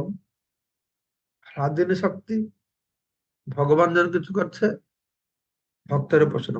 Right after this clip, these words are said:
করছে। সমিত শক্তি ভগবান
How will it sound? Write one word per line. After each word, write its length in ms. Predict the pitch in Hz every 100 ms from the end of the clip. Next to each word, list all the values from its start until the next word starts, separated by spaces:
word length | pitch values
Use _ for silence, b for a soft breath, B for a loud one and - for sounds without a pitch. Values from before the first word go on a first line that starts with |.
| 110
করছে। 240 | 101 - - _ _ _ _ _ _ _ _ _ _ - -
সমিত 320 | 151 175 185 -
শক্তি 300 | 190 - 202 214 - _ _ _ _ _ _ _ _ _ _ _ _ _ _
ভগবান 400 | 131 135 143 165